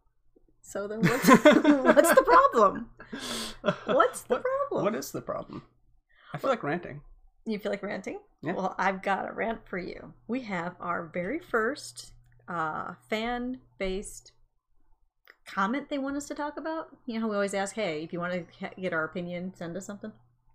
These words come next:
Speaker 2: Okay.
Speaker 1: This comes from Kat.
Speaker 2: I know Kat.
Speaker 1: Yes.
Speaker 2: Well, I know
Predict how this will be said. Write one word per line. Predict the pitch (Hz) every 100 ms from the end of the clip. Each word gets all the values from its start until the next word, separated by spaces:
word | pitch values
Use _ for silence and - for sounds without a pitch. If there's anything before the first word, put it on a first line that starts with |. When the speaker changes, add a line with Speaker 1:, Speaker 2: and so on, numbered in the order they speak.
| -
Speaker 2:
Okay. | 147 135 - - - _ -
Speaker 1:
This | 208
comes | - 190 185 -
from | - 196 -
Kat. | - - - - _ _ _ _ _ _ _ -
Speaker 2:
I |
know | 165 135
Kat. | - - - _ _ - -
Speaker 1:
Yes. | 262 - - -
Speaker 2:
Well, | 120
I | 127
know | 123